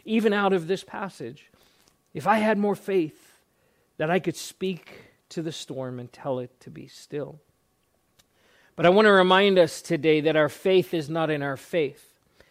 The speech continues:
Our faith is not in our faith. And Jesus didn't tell us that if we just had more faith in ourselves to do something,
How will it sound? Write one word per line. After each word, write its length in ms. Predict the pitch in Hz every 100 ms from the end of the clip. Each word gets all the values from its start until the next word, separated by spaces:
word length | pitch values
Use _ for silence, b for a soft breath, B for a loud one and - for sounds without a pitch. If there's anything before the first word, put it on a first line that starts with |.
| b b b b b -
Our 140 | 170
faith 640 | 170 - 208 214 185 - -
is 240 | 190 170
not 280 | 160 175 170
in 120 | 160
our 160 | 156 151
faith. 480 | - - 165 135 -
And 180 | 156 139
Jesus 460 | 170 208 180 147
didn't 280 | - 202 185
tell 280 | - 185 170
us 140 | 147
that 140 | 170 156
if 140 | 143
we 120 | 185
just 180 | 190 -
had 180 | 190 165
more 220 | 165 165
faith 420 | - - 196 175
in 120 | 160
ourselves 560 | 143 139 - 214 156 139
to 120 | -
do 200 | 143 214
something, 560 | 196 143 131 139 135